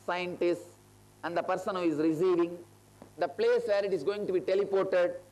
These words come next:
the place where it is going to see the, the place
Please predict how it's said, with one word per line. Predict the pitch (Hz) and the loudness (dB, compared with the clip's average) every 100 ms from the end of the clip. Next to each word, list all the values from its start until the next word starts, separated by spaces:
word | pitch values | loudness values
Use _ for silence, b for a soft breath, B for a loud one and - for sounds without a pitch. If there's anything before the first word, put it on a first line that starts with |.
| - - - - - - | -20 -20 -20 -20 -10 -4
the | 180 | -2
place | 208 233 - | 0 0 2
where | 202 196 | 0 2
it | |
is | 185 | 0
going | 151 196 - | 0 -4 -6
to | 175 | -6
see | 220 | -2
the, | 196 - - - - - - - - - | -2 -2 -14 -20 -20 -20 -20 -20 -20 -6
the | 170 | -4
place | - 240 254 | 2 2 2